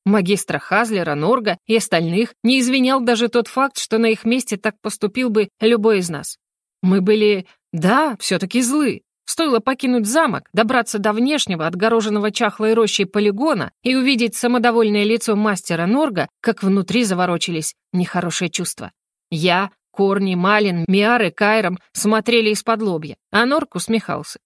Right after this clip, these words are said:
Вокруг царила ночь. Никакого дополнительного освещения, только луна, звезды и редкие вспышки силовых импульсов.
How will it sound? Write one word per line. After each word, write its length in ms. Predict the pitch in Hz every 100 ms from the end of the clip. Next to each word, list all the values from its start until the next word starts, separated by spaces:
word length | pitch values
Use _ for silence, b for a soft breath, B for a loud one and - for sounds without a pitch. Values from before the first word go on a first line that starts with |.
| _ _ _
Вокруг 400 | 170 165 170 208
царила 380 | - 160 156 156
ночь. 320 | 151 139 - _ _ _
Никакого 580 | 202 262 262 247 220 170
дополнительного 760 | 156 160 160 175 165 170 170 165
освещения, 600 | - 185 - 160 120 - _
только 280 | 277 233 196
луна, 420 | 170 170 220 247 _ -
звезды 640 | 175 175 220 247 202 185 _
и 100 | 214
редкие 340 | 254 254 - 196
вспышки 440 | - 233 214 -
силовых 440 | - 190 196 202 -
импульсов. 640 | 247 208 160 - -